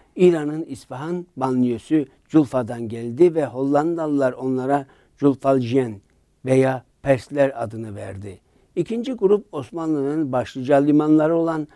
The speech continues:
Halep, Konstantinopolis ve İzmir'den, üçüncü grup ise Arhangel, Moskova ve St. Petersburg'dan geliyordu.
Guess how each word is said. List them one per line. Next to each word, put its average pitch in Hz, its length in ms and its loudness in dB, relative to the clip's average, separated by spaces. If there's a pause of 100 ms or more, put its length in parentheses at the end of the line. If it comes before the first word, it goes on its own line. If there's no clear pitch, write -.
(160)
Halep, 151 460 0
Konstantinopolis 139 1120 -4
ve 139 140 2
İzmir'den, 123 680 0 (360)
üçüncü 214 420 -4
grup 190 300 2
ise 151 340 -4 (200)
Arhangel, 139 680 -2
Moskova 147 580 -2
ve 123 180 -4 (200)
St. 180 320 -4
Petersburg'dan 117 920 -10
geliyordu. 104 680 -12